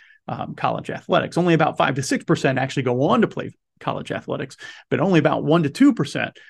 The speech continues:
might get some money to actually do that. Because just because you're getting a scholarship, um, to, to be a college athlete doesn't mean it's a full ride. Um, there's only six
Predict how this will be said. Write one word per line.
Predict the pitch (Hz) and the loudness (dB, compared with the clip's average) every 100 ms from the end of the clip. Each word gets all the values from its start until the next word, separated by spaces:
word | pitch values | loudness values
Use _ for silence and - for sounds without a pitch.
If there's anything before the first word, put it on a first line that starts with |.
| _ | _
might | 143 139 | -2 -2
get | 151 - | -4 -4
some | 131 | -4
money | 127 160 131 | 0 0 -2
to | - - | -6 -4
actually | 131 - 120 | -4 -4 -2
do | 185 233 | 2 2
that. | - - - | 0 -8 -10
Because | 135 151 - | 0 0 2
just | 240 - | 0 0
because | 208 208 | 2 2
you're | 208 | 2
getting | 175 175 139 | 2 2 2
a | |
scholarship, | 135 - - 135 - - - - - - | -2 -6 -4 -2 -2 -4 -4 -18 -20 -12
um, | - - - - - _ - | -8 -8 -8 -10 -14 _ -6
to, | - - - | -2 -2 -2
to | 131 | 2
be | 135 | 2
a | |
college | 131 135 120 - | 2 0 0 0
athlete | 135 135 - - | -2 -4 -4 4
doesn't | 233 220 | 4 4
mean | 208 | 4
it's | 151 139 | 2 -2
a | |
full | - - - | -4 -4 -4
ride. | 110 - - - 165 - - - - | -2 -2 -4 -14 -18 -20 -20 -14 -10
Um, | 107 - - | -6 -4 -2
there's | 143 147 | 2 4
only | 185 165 135 123 - | 6 6 4 0 -8
six | - - - 220 - - | -6 -2 4 4 2 -6